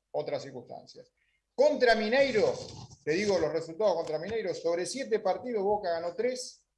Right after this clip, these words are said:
empató tres y perdió solo uno.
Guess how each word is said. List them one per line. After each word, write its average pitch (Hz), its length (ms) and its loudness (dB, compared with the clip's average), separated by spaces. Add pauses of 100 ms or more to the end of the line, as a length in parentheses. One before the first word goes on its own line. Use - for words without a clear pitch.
(420)
empató 190 580 4
tres - 540 0 (460)
y 180 120 -10
perdió 196 400 2
solo 180 360 0
uno. 117 380 -12